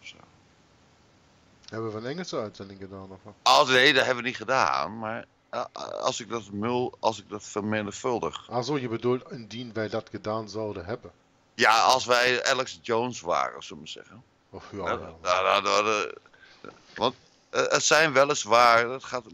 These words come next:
Speaker 1: op mijn stukje heb ik er twintig, maar we hebben ook wel richting de tweehonderd gescoord. Op, maar dat was, dat had jij zelf geüpload.
Speaker 2: Ah, wel, op mijn kanaal is de laatste,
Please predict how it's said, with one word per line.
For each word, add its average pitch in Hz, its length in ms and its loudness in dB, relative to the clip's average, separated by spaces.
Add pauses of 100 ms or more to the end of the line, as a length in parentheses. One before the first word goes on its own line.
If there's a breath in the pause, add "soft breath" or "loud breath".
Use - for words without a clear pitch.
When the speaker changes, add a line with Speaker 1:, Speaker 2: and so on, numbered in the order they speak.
(140)
Speaker 1:
op 120 280 -2
mijn 143 240 0
stukje 156 360 -6
heb 156 160 -2
ik - 80 -16
er 120 80 -14
twintig, 135 520 -2 (280 loud breath)
maar 117 160 6
we 135 60 8
hebben 143 220 6
ook 170 180 2
wel 95 180 2
richting 98 340 -6
de 90 120 -6
tweehonderd 113 640 -4
gescoord. - 720 -6
Op, - 100 -16 (140)
maar 107 160 -10
dat 110 100 -6
was, 120 140 -8 (200)
dat 104 100 -8
had 110 120 -6
jij 107 200 2
zelf 139 340 2 (100)
geüpload. - 680 -8 (200)
Speaker 2:
Ah, 117 140 -8
wel, 123 160 -2
op 113 120 -8
mijn 120 260 -2
kanaal 120 440 -2
is 110 120 -6
de 110 140 -2
laatste, 135 600 0